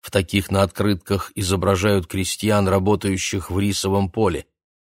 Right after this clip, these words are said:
Только у этой шляпы поля над ушами загибались вниз, и лицо человека было словно в конусе, отчего он напоминал утконоса. "И правда", — подумал Эдгар, —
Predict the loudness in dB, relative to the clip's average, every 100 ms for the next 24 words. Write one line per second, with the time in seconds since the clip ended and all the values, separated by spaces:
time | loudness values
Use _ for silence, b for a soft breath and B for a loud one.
0 | _ 0 2 2 0 0 2 2 4 0
1 | 0 0 0 -2 -8 -12 _ _ 0 4
2 | 4 4 2 0 2 4 4 2 0 -2
3 | 0 2 2 2 -2 0 0 0 -2 -10
4 | _ _ _ -2 0 0 2 2 4 6
5 | 6 6 2 2 2 2 2 2 4 0
6 | -2 -2 0 0 -2 -6 -8 -10 _ _
7 | _ -4 -2 0 2 4 4 2 2 2
8 | 4 4 2 -4 -2 0 2 0 -4 -10
9 | -14 _ _ _ _ _ _ _ _ -4
10 | -2 0 2 4 4 2 0 0 2 2
11 | 2 2 0 2 -2 -4